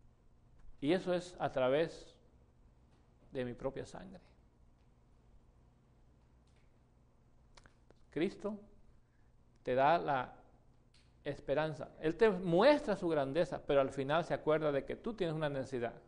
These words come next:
Y te dice que Él ha efectuado la purificación de tus antiguos pecados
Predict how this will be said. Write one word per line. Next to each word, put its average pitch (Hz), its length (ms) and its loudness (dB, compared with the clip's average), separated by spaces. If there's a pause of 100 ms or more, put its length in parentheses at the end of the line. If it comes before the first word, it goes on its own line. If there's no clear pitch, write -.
(1040)
Y 135 100 -10
te 123 140 -4
dice 139 360 -4
que 139 120 0
Él 156 100 4
ha 170 100 8
efectuado 165 580 2
la 139 220 0
purificación 143 840 -6
de 147 80 -8
tus - 220 -14
antiguos 196 520 -10
pecados - 460 -12